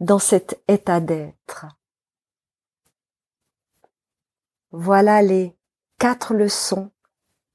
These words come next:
de l'arcane dix-sept, l'étoile. J'espère que vous avez reçu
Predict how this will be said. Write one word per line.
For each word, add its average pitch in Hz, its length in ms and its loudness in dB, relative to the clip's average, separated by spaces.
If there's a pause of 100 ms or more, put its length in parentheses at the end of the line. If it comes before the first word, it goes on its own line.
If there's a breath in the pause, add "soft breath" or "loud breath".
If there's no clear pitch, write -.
(240)
de 190 100 2
l'arcane 190 500 2
dix-sept, - 800 -4 (460)
l'étoile. 185 800 -2 (800)
J'espère - 580 -2
que 214 100 -2
vous 185 260 -2
avez 196 200 0
reçu 190 500 -6